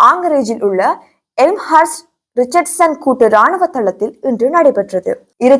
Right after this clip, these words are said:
தலைவர்களும் பல புள்ளிகளில் உடன்பாடு எட்டப்பட்டதாக தெரிவித்தாலும் உறுதியான ஒப்பந்தம் எதுவும் ஏற்படவில்லை என்று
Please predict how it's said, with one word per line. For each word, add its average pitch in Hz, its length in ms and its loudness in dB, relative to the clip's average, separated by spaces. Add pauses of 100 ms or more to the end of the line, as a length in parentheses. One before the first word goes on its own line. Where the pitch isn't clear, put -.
தலைவர்களும் 233 640 0 (140)
பல 311 320 2
புள்ளிகளில் 285 580 -4
உடன்பாடு 269 580 0 (160)
எட்டப்பட்டதாக 233 800 -2
தெரிவித்தாலும் 254 640 0 (160)
உறுதியான 349 560 2
ஒப்பந்தம் 254 520 0 (100)
எதுவும் 220 260 2 (140)
ஏற்படவில்லை 226 520 2
என்று 190 300 -2